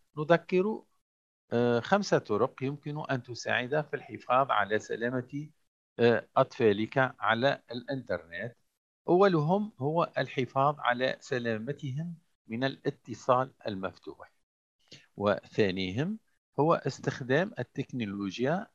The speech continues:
لحمايتهم عبر معاداة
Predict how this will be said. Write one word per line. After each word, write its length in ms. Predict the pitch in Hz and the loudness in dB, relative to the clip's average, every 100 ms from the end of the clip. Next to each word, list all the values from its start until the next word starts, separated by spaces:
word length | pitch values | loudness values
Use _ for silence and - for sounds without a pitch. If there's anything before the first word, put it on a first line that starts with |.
| 110 | -10
لحمايتهم 1120 | 131 175 - 113 101 98 92 92 123 120 190 208 _ _ _ | -8 -8 -10 -12 -8 -8 -8 -10 -12 -8 -8 -8 _ _ _
عبر 440 | 117 139 160 185 - _ _ | -2 2 2 2 -2 _ _
معاداة 840 | 117 117 113 101 117 110 139 139 | -8 -6 -4 2 4 4 6 4